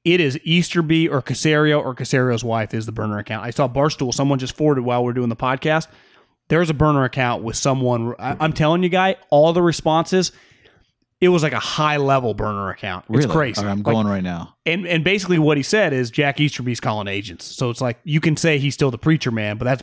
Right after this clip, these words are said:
Speaker 1: bullshit because he's calling on players. And
Speaker 2: You
Speaker 1: I
Speaker 2: saying
Speaker 1: think
Speaker 2: Zer-,
Speaker 1: Deshaun
Speaker 2: Zerline,
Speaker 1: Watson
Speaker 2: Zerline tweeted this?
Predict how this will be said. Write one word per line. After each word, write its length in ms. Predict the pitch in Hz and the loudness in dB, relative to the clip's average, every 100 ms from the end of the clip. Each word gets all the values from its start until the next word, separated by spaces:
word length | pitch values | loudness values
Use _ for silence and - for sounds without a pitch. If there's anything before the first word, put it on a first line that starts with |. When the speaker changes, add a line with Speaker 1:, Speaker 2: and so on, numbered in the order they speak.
| - | -8
Speaker 1:
bullshit 480 | 117 104 - 101 - _ _ _ _ | -8 -6 -6 -10 -14 _ _ _ _
because 360 | - 127 135 117 | -8 -2 -2 0
he's 180 | 143 131 | -2 -4
calling 460 | - 151 143 123 | 0 2 2 0
on 160 | 107 104 | -2 -6
players. 580 | - 104 98 90 - - _ _ - _ _ _ | -6 -6 -6 -8 -16 -18 _ _ -20 _ _ _
And 520 | 135 127 123 123 120 - _ _ _ _ _ | -4 -2 0 0 -4 -8 _ _ _ _ _
Speaker 2:
You 100 | 147 | 0
Speaker 1:
I 20 | |
Speaker 2:
saying 240 | - 175 | 2 2
Speaker 1:
think 140 | 139 156 | 2 0
Speaker 2:
Zer-, 200 | 147 160 | 0 2
Speaker 1:
Deshaun 60 | |
Speaker 2:
Zerline, 100 | 156 | 2
Speaker 1:
Watson 340 | 147 147 143 139 | 2 0 0 0
Speaker 2:
Zerline 220 | 147 151 | 2 0
tweeted 240 | 156 170 | 0 -4
this? 280 | 170 190 - | -2 -6 -10